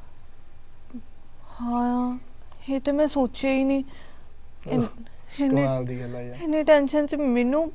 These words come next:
Speaker 1: ਹਾਂ ਗੱਲ ਕਿਉਂ ਨਹੀਂ ਚੇਤੇ ਆਈ? ਕਿਆ ਬਾਤ ਹੈ,
Speaker 2: ਇਦੋਂ
Speaker 1: ਤੁਸੀਂ ਵੀ
Speaker 2: ਵੱਡੀ
Speaker 1: ਚਲਾਕ ਨਿਕਲੇ।
Speaker 2: ਇਦੋਂ ਵੱਡੀ ਖੁਸ਼ੀ ਹੋਰ ਕੋਈ ਨਹੀਂ ਹੋ ਸਕਦੀ। ਆ ਤਾਂ ਬੜਾ ਸੋਹਣਾ ਕੰਮ ਹੋ ਗਿਆ।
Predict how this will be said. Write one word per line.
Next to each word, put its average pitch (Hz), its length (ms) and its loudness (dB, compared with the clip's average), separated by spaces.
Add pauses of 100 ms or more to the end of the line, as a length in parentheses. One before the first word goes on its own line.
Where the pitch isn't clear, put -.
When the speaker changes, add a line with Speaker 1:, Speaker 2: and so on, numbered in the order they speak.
(400)
Speaker 1:
ਹਾਂ 262 180 2
ਗੱਲ 320 220 10
ਕਿਉਂ 320 180 4
ਨਹੀਂ 311 120 4
ਚੇਤੇ 240 360 2
ਆਈ? 196 180 2 (720)
ਕਿਆ 185 300 2
ਬਾਤ 185 360 -2
ਹੈ, 247 60 0
Speaker 2:
ਇਦੋਂ - 420 -6
Speaker 1:
ਤੁਸੀਂ 285 160 -2
ਵੀ 277 60 -2
Speaker 2:
ਵੱਡੀ 311 180 2
Speaker 1:
ਚਲਾਕ 262 400 4
ਨਿਕਲੇ। 208 540 0
Speaker 2:
ਇਦੋਂ 156 260 4
ਵੱਡੀ 151 220 2
ਖੁਸ਼ੀ 156 240 2
ਹੋਰ 160 140 2
ਕੋਈ 202 200 4
ਨਹੀਂ 156 120 4
ਹੋ 131 80 0
ਸਕਦੀ। 131 340 -2 (160)
ਆ 151 60 -2
ਤਾਂ 160 100 0
ਬੜਾ 156 240 4
ਸੋਹਣਾ 165 220 0
ਕੰਮ 151 220 0
ਹੋ 127 80 -2
ਗਿਆ। 143 240 -2